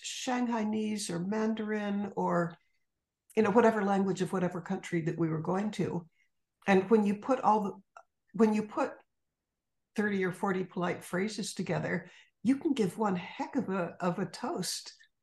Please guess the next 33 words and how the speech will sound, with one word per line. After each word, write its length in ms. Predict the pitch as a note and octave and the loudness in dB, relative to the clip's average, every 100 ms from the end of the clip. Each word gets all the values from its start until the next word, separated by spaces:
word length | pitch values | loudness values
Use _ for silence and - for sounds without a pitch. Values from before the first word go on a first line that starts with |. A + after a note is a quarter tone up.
| _ _ _ - | _ _ _ 4
And 200 | A3+ A3+ - A3+ | 6 6 0 4
I 140 | C4 | 6
actually, 640 | C4+ C#4+ - D#4 D4+ G#3+ _ _ _ - - | 6 4 2 -2 0 -2 _ _ _ -14 2
I 100 | B3 | 4
learned 320 | B3+ D4 D#4+ | 4 2 0
a 60 | B3 | -2
bunch 360 | G3 B3+ C4 B3 | -2 -4 -2 -8
of 140 | - | -8
polite 320 | - G3+ G3 | -6 -4 -4
phrases 480 | - G3 F#3+ F#3+ - | -4 -2 -2 -6 -4
when 100 | F#3 | -4
I 120 | F3+ | -2
was 160 | F3+ - | -4 -4
there 180 | G#3 G3 | -4 -4
in 120 | F3 | 0
August. 600 | F3 - G3 - - - _ - _ _ _ _ - G#3 | 0 2 -2 -6 -12 -14 _ -20 _ _ _ _ -8 2
And 280 | F#3+ F#3+ | 2 2
at 120 | F#3+ G3 | -2 0
the 120 | G3+ | 2
end 140 | G3+ | 2
of 100 | G3+ | 0
my 120 | F#3 | -2
stay 360 | F3 - G#3 A3+ | -2 -4 -2 0
there, 380 | G3 C3+ E3 - - - _ - | 0 -2 -2 -8 -20 -20 _ -6
uh, 200 | F#3+ F#3 E3+ | -2 -2 0
the, 200 | F#3 - - _ _ _ E3 | -2 -2 -20 _ _ _ -8
the 220 | E3+ F#3 | 2 4
general 540 | D#3 G#3 G3+ G3 F#3 | 4 2 2 4 2
who's 260 | F3 F3+ F#3+ | 2 0 -2
in 80 | F3 | -4
charge 380 | - F3+ F3 | -2 -4 -2
of 180 | F3 D#3+ | -4 -4
Kyiv 360 | - F3 D#3+ | -6 -4 -4